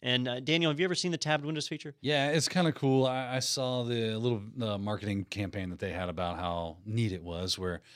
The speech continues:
Speaker 2: you open up one window, and inside of that window, you can create another tab that's to something else inside of the Windows operating system. It did look pretty cool. Um, I can't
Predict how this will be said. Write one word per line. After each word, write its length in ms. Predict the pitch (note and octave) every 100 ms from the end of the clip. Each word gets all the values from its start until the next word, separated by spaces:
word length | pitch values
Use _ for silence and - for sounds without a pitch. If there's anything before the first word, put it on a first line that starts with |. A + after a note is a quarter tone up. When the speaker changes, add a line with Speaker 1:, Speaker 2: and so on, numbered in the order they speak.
| - -
Speaker 2:
you 120 | A#2
open 260 | C3 B2+ B2
up 160 | A2
one 200 | A2 G#2 G2+
window, 640 | G#2 G2+ G2+ G2+ G2+ G2+
and 120 | G2
inside 240 | G#2 A#2
of 80 | G2+
that 100 | G2+
window, 220 | G2 G2
you 160 | F#2+ G#2
can 120 | A2
create 180 | - G#2
another 200 | G2 F2
tab 600 | - C#3 D3 F#2 F2+ F2+ - _ _ _ _
that's 300 | G#2+ G#2 -
to 200 | - C3
something 460 | - A#2 G#2+ G2 A2
else 540 | F2 - - - - -
inside 280 | C3+ A2+ A2
of 60 | F2+
the 60 | F2
Windows 200 | E2+ F#2
operating 320 | F#2 F#2+ G2+
system. 100 | - - -
It 100 | B3+
did 160 | C#4+
look 180 | G#3 -
pretty 180 | E3+ B2
cool. 520 | - C3 B2+ B2+ B2+ - _ _
Um, 300 | A2+ G#2+ G#2+ G#2
I 140 | A#2+
can't 340 | - A#2+ A2+